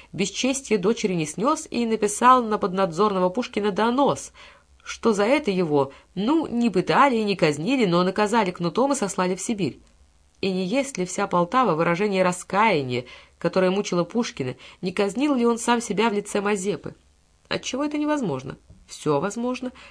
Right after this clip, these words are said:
но какая цена этим произвольным домыслам? Все такие безногие догадки, колеблясь на костылях, держатся в неустойчивом равновесии, пока их никто не трогает,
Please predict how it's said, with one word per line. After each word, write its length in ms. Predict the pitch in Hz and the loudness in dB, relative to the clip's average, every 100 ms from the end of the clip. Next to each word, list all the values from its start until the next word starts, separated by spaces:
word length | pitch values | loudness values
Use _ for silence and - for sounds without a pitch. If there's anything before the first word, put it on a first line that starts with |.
| _ - | _ -8
но 100 | 190 | -6
какая 320 | 214 208 262 | -6 -4 -2
цена 540 | 226 - 180 180 240 185 | -2 -2 -2 0 0 0
этим 200 | - 151 | -2 -2
произвольным 560 | 160 147 151 165 147 | -2 0 0 0 0
домыслам? 600 | 147 147 127 - 127 127 - _ _ _ _ _ _ _ _ _ _ _ _ | 0 0 0 -8 -10 -10 -16 _ _ _ _ _ _ _ _ _ _ _ _
Все 200 | - 220 | -6 -2
такие 280 | 208 208 214 | -2 0 0
безногие 440 | 190 185 214 175 | 0 0 0 0
догадки, 540 | 151 151 208 269 - 131 | 0 2 0 -2 -4 -4
колеблясь 420 | 151 170 160 147 | -2 0 -2 -4
на 100 | 139 | -4
костылях, 480 | 151 - 160 247 233 | -6 -2 0 0 0
держатся 460 | 220 247 220 - | -2 0 -2 -2
в 60 | 190 | -2
неустойчивом 640 | 190 180 - 240 - 202 | -2 -2 -2 -2 0 0
равновесии, 640 | 185 175 170 170 185 - 131 | 2 0 0 0 -2 -2 -4
пока 260 | 131 156 151 | -2 -2 -2
их 120 | 151 | -4
никто 240 | 147 - | -8 -4
не 100 | 160 | -4
трогает, 440 | 165 170 131 120 | -2 0 0 -2